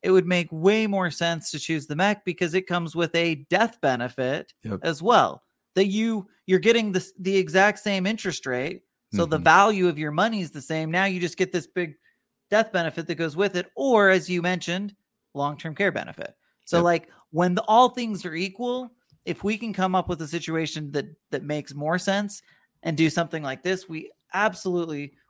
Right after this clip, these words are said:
Speaker 1: wanna create as much value as we possibly can.
Speaker 2: Yeah. And I think I said this, but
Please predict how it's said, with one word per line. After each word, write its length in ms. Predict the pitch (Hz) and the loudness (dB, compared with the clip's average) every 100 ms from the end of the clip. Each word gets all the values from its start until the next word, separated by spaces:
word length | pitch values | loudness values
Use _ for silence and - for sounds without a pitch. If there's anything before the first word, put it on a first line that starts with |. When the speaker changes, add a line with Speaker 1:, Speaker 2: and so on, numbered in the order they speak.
| _ | _
Speaker 1:
wanna 180 | 151 143 | -4 -2
create 220 | - 147 | -2 -2
as 120 | 127 | -2
much 300 | 135 170 170 | 0 2 2
value 560 | - 139 127 127 127 120 | 2 -2 0 -4 -6 -6
as 140 | 117 | -10
we 100 | 110 113 | -10 -8
possibly 480 | 113 110 - - | -8 -8 -12 -16
can. 260 | - - - _ - | -14 -16 -16 _ -2
Speaker 2:
Yeah. 280 | 123 90 85 - - | 0 0 -4 -12 0
And 100 | 113 | 2
I 40 | |
think 140 | 127 147 | 6 6
I 80 | |
said 300 | 117 - 123 | 6 6 6
this, 240 | 120 127 - | 6 2 4
but 380 | 110 98 - | 2 2 0